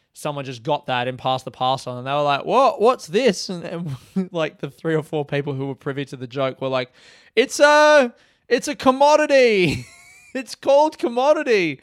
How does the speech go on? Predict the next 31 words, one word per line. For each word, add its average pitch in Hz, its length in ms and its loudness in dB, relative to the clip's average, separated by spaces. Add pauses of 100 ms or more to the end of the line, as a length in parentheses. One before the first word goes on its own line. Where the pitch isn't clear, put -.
(400)
You 202 140 -2
know, 277 280 2
my 196 200 -2
friend 240 340 -6
Rob 180 240 -2
Caruana, 147 760 -4 (920)
R 170 220 2
I 151 80 2
P, 143 520 -8 (220)
um, 127 640 -8 (720)
not 139 320 -10
R 117 180 -8
I 117 60 -10
P, 120 160 -12
but 120 140 -12
he 139 40 -10
doesn't 147 200 -8
do 123 100 -14
comedy 123 340 -16
really 120 240 -14
anymore. 117 440 -16 (240)
He 156 100 -6
used 220 220 -4
to 190 80 -6
have 160 160 -4
this 147 160 -6
joke, 131 380 -4 (2500)
and 151 100 -10
his 175 160 -2
whole 160 220 0
thing, 139 420 -8